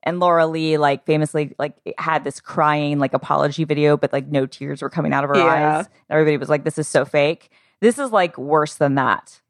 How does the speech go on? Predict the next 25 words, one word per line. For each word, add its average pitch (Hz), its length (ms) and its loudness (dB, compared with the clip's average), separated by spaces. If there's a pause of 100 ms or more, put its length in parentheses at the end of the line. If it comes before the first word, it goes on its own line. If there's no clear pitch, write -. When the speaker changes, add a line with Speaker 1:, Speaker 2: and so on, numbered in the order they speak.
(480)
Speaker 2:
This, 269 340 0
and 262 440 -2
th-, - 180 -8
this - 300 0
entire, 294 560 0
so 269 160 2
this 302 280 -2
is 370 100 -10
basically 277 680 0 (240)
the 247 100 4
situation 233 640 0
in 190 140 2
a 190 80 4
nutshell. 160 580 2
Uh, 147 80 0
after, 180 680 0
after 196 300 -2
the 185 100 -2
videos 180 360 -2
were 175 60 -4
posted, 175 420 -4
James 165 300 -6
Charles 165 260 0
started 160 300 -4
losing 156 480 -2